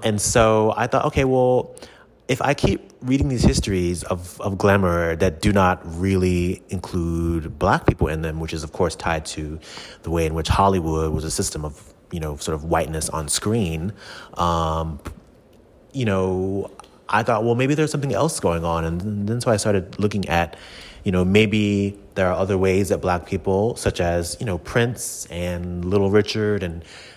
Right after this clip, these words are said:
you know, Grace Jones, um,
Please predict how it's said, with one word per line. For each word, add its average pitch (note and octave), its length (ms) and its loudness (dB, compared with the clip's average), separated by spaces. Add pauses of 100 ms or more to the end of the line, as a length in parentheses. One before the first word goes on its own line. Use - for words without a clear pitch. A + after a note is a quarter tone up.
(180)
you - 60 -10
know, D2+ 80 -6
Grace E2+ 300 0
Jones, G#2 880 2
um, D#2+ 760 -6